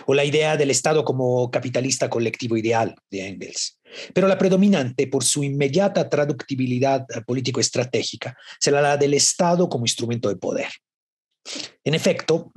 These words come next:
eh, más allá de mayores o menores apariencias conciliatorias e incluso para desma-, desenmascararlas, el Estado es visto y denunciado en el marxismo clásico, de Marx a Lenin para entendernos, como una expresión directa de la dominación de clase,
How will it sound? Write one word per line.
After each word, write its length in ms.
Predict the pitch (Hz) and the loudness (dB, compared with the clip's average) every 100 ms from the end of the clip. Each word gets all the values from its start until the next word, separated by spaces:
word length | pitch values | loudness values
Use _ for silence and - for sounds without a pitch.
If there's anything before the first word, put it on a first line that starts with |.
| 139 | -2
eh, 140 | 123 | 0
más 260 | 131 143 147 | 0 0 2
allá 180 | 151 147 | 2 2
de 120 | 131 | 2
mayores 440 | 127 135 156 139 | 2 2 2 2
o 60 | 127 | -2
menores 420 | 120 131 127 117 | -2 -2 -2 0
apariencias 680 | 113 110 117 127 123 123 - | 0 -2 -2 -2 0 0 -2
conciliatorias 1120 | 110 113 113 123 123 127 101 107 120 - _ - - 123 | -4 -4 -2 -2 0 0 0 -4 -6 -8 _ -20 -8 -4
e 60 | |
incluso 460 | 120 - 185 147 120 | -2 2 2 2 2
para 220 | 151 139 | 0 2
desma-, 340 | 127 117 123 123 | 2 0 -2 0
desenmascararlas, 1080 | 131 127 123 110 135 120 101 110 143 - _ - - | 0 0 0 0 0 0 -2 -6 -6 -10 _ -16 -2
el 140 | 143 | 0
Estado 300 | 156 - 175 | 2 2 2
es 120 | 147 131 | 2 2
visto 300 | 175 - 151 | 0 2 2
y 40 | |
denunciado 760 | 135 139 135 - 160 160 180 | 2 0 0 2 2 2 0
en 80 | 143 | -2
el 80 | 110 | -4
marxismo 500 | 113 - 143 135 131 | -4 -4 -2 -2 0
clásico, 580 | 151 135 - 123 135 151 | 0 0 0 -4 -10 -10
de 120 | 117 | -12
Marx 360 | 95 117 117 - | -6 -6 -4 -2
a 20 | |
Lenin 280 | 131 120 95 | -2 -2 -6
para 160 | 98 98 | -8 -8
entendernos, 680 | 107 110 110 101 123 - - - - - | -6 -4 -4 -4 -12 -14 -16 -18 -18 -4
como 180 | 165 160 | 0 2
una 100 | 160 | 2
expresión 440 | - 170 147 185 | 0 0 2 2
directa 320 | 165 175 180 156 | 2 0 2 2
de 80 | |
la 80 | 131 | 2
dominación 440 | 113 110 - - 110 | 0 -4 -4 -4 -4
de 120 | - | -6
clase, 380 | - - - | -6 -2 -4